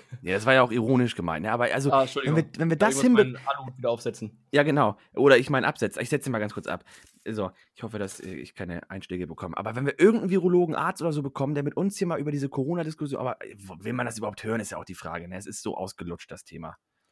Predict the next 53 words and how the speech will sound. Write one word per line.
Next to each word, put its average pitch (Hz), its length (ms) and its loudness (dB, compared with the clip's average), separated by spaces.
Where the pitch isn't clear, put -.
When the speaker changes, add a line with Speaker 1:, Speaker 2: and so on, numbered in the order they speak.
Speaker 2:
Ja, - 220 -12
ich - 80 -16
glaub 98 160 -8
auch. 80 240 -16
Ich 113 120 -14
glaub, 123 180 0
das 120 140 -6
Thema 123 240 -6
ist 101 80 -12
einfach 101 240 -14
echt - 220 -20
ausgelutscht. - 580 -20
Speaker 1:
Aber 120 160 0
hörst 160 180 4
du 180 40 -2
den 147 100 0
Podcast 135 340 -4
von, 120 220 -4
äh, 113 160 -2
Drosten? 123 520 -8
Speaker 2:
Also 127 240 -2
anfangs 151 380 -4
hatte 143 100 0
ich 131 80 -8
den 131 120 -2
gehört, 123 440 -4
aber 120 200 -4
mittlerweile 131 540 0
halt 120 180 -8
auch 139 200 -6
nicht - 360 -10
mehr 139 400 -6
so 135 260 -8
oft, - 240 -12
weil 123 440 -4
ich 117 200 -12
jetzt 123 180 -12
hatte 123 140 -8
grad, 123 240 -6
ich 120 60 -8
hatte 127 100 -2
jetzt 123 160 -4
auch 123 100 -6
grad 120 140 -4
die 120 40 -8
letzten 123 220 -12
zwei 127 220 -8
Wochen 123 160 -6
relativ 117 280 -10
viele 113 180 -8
Nachrichten 131 360 -8
immer 135 180 -8
gehört. 143 380 -8